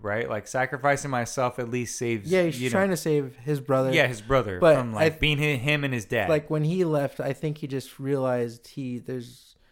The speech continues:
Speaker 2: no saving himself, I guess.
Speaker 1: Right.
Speaker 2: 'Cause
Speaker 1: Yeah,
Speaker 2: I don't
Speaker 1: yeah.
Speaker 2: even know, I don't even know necessarily if he's telling the truth about their mother, you know?
Speaker 1: Mm-hmm. Uh,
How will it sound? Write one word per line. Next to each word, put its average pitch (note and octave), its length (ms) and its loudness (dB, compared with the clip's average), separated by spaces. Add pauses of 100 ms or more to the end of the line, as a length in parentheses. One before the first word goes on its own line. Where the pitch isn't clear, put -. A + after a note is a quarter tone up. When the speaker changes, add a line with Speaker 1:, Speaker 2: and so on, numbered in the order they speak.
(320)
Speaker 2:
no C#3 140 -4
saving B2+ 520 -4
himself, A#2 600 -6
I A2+ 80 -8
guess. G#2+ 440 -12
Speaker 1:
Right. D#3+ 360 -2
Speaker 2:
'Cause D#3+ 100 0
Speaker 1:
Yeah, E3+ 100 8
Speaker 2:
I F3+ 40 10
don't G3 100 6
Speaker 1:
yeah. F#3+ 60 4
Speaker 2:
even F3 180 2
know, D3+ 240 4
I D3 100 0
don't G#3 140 4
even F3+ 160 0
know D3+ 420 2
necessarily D3 680 0
if C#3+ 160 -4
he's D3+ 140 -6
telling D3+ 220 -2
the B2+ 80 -6
truth D#3 300 -8
about B2 360 -6
their B2+ 100 -6
mother, B2 440 -4
you A2 140 -10
know? C3+ 200 -8 (140)
Speaker 1:
Mm-hmm. A#2 320 -8 (320)
Uh, C#3+ 80 -14